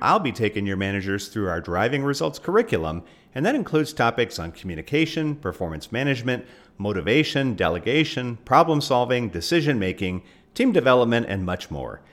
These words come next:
The sessions are virtual, running one hour each month,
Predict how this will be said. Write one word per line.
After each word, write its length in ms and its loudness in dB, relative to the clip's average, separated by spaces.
The 100 -8
sessions 480 0
are 140 0
virtual, 480 2
running 480 -4
one 240 2
hour 240 2
each 280 -2
month, 300 -4